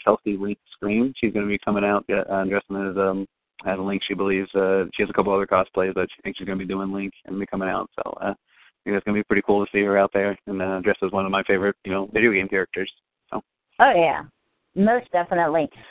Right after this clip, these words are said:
Speaker 2: And then, so, okay, so you're a major Link fan, uh, or Zelda fan. We, well, you like Link, but you like The Legend of Zelda. I never did understand that. If you play the main character, the main character's Link,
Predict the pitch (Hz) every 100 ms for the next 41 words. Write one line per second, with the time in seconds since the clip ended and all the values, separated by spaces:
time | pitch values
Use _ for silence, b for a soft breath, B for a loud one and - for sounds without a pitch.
0 | - 240 247 240 - 226 190 220 214 180
1 | 233 214 233 254 269 277 240 233 220 -
2 | 220 214 208 208 202 196 196 185 180 190
3 | 185 165 214 214 208 - 180 175 180 175
4 | 190 175 160 156 - 175 202 226 - 180
5 | 175 139 - 165 - 214 202 220 208 185
6 | 185 190 175 165 160 160 156 B B B
7 | 320 453 571 381 349 330 294 277 226 190
8 | 208 262 - 311 381 370 330 302 277 262
9 | 240 208 240 240 254 226 208 196 185